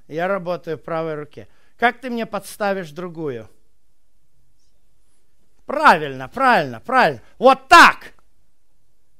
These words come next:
Что он только, что только что он сделал? Он не убежал.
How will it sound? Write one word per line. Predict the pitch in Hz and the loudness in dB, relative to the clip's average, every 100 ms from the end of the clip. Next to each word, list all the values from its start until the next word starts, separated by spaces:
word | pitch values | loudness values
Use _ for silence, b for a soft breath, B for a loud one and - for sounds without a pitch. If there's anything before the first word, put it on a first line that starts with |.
| - - - - - - - - - | -20 -20 -20 -20 -20 -20 -20 -20 -20
Что | - - 285 | -12 -6 -4
он | 277 | -4
только, | 294 262 | -10 -12
что | - - 294 | -16 -6 -4
только | 294 262 254 247 | -4 -6 -8 -12
что | - 262 | -8 -8
он | 226 | -8
сделал? | 190 240 240 262 - - - - - - - - - - - - - - - - | -8 -6 -4 -6 -12 -20 -20 -20 -20 -20 -20 -20 -20 -20 -20 -20 -20 -20 -20 -4
Он | 240 262 262 | -2 0 0
не | 262 | -2
убежал. | 254 196 247 175 233 196 131 | -4 -6 -8 -6 -2 -2 -4